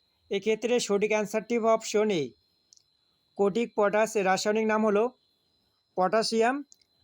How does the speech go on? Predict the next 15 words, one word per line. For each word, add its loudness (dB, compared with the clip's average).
হাইড্রোক্সাইড। 0
সঠিক 0
অ্যান্সারটি -4
অপশন -2
এ। -2
এর 2
সংকেত 0
হলো 2
কেওএইচ। 2
কটিক 0
পটাশের 2
রাসায়নিক 0
নাম -2
হলো 2
পটাশিয়াম 0